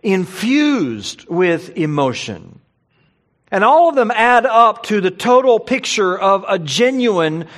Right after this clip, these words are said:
shepherd, what the Lord has painted for us through the opening chapters of this letter. To get a better grasp of that total picture, we need to trace out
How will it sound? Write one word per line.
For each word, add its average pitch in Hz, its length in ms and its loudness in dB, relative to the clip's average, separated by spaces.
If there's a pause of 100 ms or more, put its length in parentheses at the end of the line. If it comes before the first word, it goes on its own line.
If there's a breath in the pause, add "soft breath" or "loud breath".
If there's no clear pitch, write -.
(140)
shepherd, 208 560 0
what 220 200 -2
the 214 100 0
Lord 233 580 2 (420 loud breath)
has 196 400 0 (160)
painted 240 680 0
for 254 440 4
us - 640 -8
through 175 180 -2
the 160 140 0
opening 175 400 -2
chapters 156 560 -4
of 127 120 -6
this 131 240 -8
letter. 123 520 -6 (880)
To 143 80 -18
get 175 100 -4
a 160 40 -6
better 143 200 -4
grasp 147 600 -2 (840 soft breath)
of 131 120 -10
that 143 220 -2
total 160 300 -2
picture, 139 560 -4
we 160 160 -4
need 180 200 -4
to 135 80 -6
trace 170 460 -4
out 151 480 -2